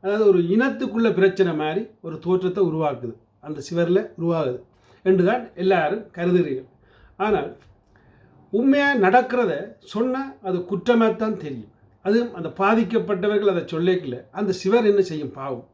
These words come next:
சுவருக்கு தனியே அந்த நியூஸை அதுல போடத்தான் தெரியும். அது சும்மா அப்படியே அந்த நியூஸை அதுல காட்டுது, என்ன ஒரு ஆள் வந்து அந்த விஷ-, நியூஸை அதுல ஒட்டிட்டு போகுது, இதுதான் இந்த நியூஸ் என்று ஒட்டிட்டு போகுது. So, அப்படி கொத்த நிலையில தான்,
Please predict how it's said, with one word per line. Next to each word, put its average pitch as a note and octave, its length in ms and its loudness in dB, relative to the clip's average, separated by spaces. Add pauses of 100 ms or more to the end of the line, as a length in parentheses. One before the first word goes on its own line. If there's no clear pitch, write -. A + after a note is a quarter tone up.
(140)
சுவருக்கு A3 500 0
தனியே F3 480 0
அந்த D3+ 180 -10
நியூஸை G3 260 0
அதுல F3+ 200 -2
போடத்தான் E3+ 500 -6
தெரியும். A2+ 260 -10 (460)
அது E3+ 300 -2 (140)
சும்மா G#3 460 0 (100)
அப்படியே D#3+ 600 -2
அந்த F#3 160 0
நியூஸை F#3+ 220 4
அதுல G3+ 180 4
காட்டுது, D#3+ 420 -6
என்ன G#3 160 2
ஒரு F#3 140 6
ஆள் G3 80 2
வந்து E3+ 240 -2
அந்த F3+ 120 -2
விஷ-, C#3+ 200 -10
நியூஸை E3+ 320 -4 (160)
அதுல A#3 220 2
ஒட்டிட்டு A3+ 320 2
போகுது, F#3 240 2
இதுதான் A3 260 4
இந்த F#3+ 160 4
நியூஸ் F3 240 0
என்று F3+ 200 2
ஒட்டிட்டு F3 220 0
போகுது. B2+ 260 -10 (460)
So, F#3+ 220 -8 (420)
அப்படி E3 280 0
கொத்த E3 320 0
நிலையில D3+ 380 0
தான், A2+ 240 -8